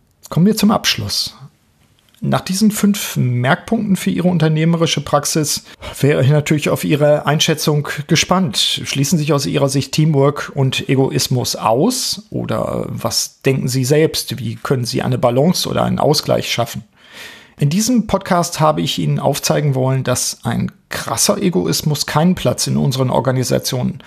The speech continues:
haben sollte. Gleichwohl benötigen wir für Spitzenleistungen, für Innovation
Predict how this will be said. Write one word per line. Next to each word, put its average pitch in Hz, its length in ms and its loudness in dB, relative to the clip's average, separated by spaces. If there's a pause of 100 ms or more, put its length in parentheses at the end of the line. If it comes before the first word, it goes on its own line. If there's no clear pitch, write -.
(180)
haben 127 300 -2
sollte. - 420 -6 (420)
Gleichwohl 131 880 2
benötigen 185 600 2
wir 160 340 2
für 131 400 -2
Spitzenleistungen, 139 1160 0
für - 140 -4
Innovation 139 840 2